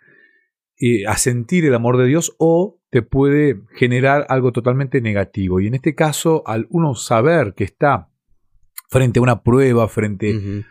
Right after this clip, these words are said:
Speaker 1: a una situación extrema,
Speaker 2: Ujú.
Speaker 1: cuando uno realmente, como dice el título de esta semana, ve al invisible,
Speaker 2: Ujú.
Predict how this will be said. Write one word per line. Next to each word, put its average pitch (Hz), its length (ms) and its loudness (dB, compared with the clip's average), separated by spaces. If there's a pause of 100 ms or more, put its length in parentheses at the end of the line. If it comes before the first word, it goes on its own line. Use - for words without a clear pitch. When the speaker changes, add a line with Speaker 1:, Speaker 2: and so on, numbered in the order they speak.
Speaker 1:
a 113 80 -2
una 120 160 2
situación 120 380 -2
extrema, 117 720 0
Speaker 2:
Ujú. 104 320 -6 (160)
Speaker 1:
cuando 123 260 2
uno 180 200 2
realmente, 151 840 0
como 104 260 0
dice 123 220 2
el 104 80 -4
título 123 280 0
de 110 40 2
esta 107 160 -4
semana, 107 400 -4
ve 151 300 0
al 123 100 0
invisible, 113 760 -2
Speaker 2:
Ujú. 95 400 -8